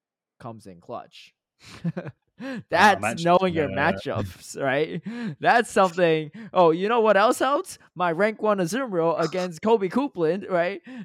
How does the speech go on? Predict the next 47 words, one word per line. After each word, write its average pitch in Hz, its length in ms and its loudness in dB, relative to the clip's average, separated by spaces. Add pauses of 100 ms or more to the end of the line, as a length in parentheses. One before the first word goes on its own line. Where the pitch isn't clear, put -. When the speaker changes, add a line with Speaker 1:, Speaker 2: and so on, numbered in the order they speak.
Speaker 1:
That 170 300 0
I 170 120 2
was 190 120 -2
able 202 140 0
to 196 80 -4
get 180 200 -4
that 175 120 0
Ice 196 240 -2
Beam 180 140 -10
off 170 160 -2
after 208 340 0
he 196 140 -10
spent 180 280 -4
the 180 100 -6
shield. 226 460 -8
On 180 140 -4
top 165 200 -4
of 160 40 -14
that, 170 260 -2
I 160 80 -2
won 196 260 -4
alignment 180 520 -4
and 226 280 -8
<laughs> - 20 -12
shield 185 300 -2
advantage 147 440 -6
off 160 180 -4
that 147 200 0
lead 196 200 -6
matchup. 175 400 -4
And 139 140 -6
just 143 240 -20 (1200)
won 113 320 -10
Speaker 2:
Do - 0 -
Speaker 1:
in - 80 -2
Speaker 2:
you - 20 0
know 143 100 6
Speaker 1:
the - 20 4
Speaker 2:
what? 127 260 4
Speaker 1:
win. - 40 -12
Speaker 2:
Yeah, 117 240 0
you 127 140 -6
know 123 100 0
what 127 80 2
I'm 123 80 0
gonna 120 120 -4
say? 131 300 -2